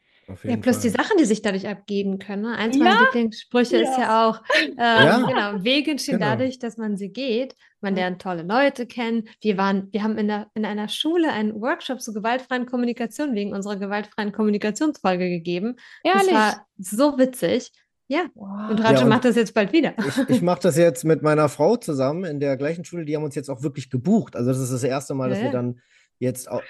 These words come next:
Speaker 1: eigentlich ist das erste Mal, dass ich jetzt durch den Podcast auch Geld verdiene dann.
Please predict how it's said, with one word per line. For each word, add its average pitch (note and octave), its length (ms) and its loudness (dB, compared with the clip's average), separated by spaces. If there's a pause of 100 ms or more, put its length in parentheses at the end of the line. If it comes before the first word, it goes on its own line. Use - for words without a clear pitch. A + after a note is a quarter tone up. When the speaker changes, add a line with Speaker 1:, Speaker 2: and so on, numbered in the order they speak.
Speaker 1:
eigentlich G3 680 0
ist E3+ 120 -8
das D#3+ 100 -8
erste F3 260 -6
Mal, F3 120 0
dass D#3+ 140 -2
ich C#3 100 -10
jetzt E3 180 -6
durch D#3 120 -6
den D#3 160 -6
Podcast D3 360 -6
auch B2 120 -6
Geld C3+ 200 -6
verdiene A3+ 360 -10
dann. A3 180 0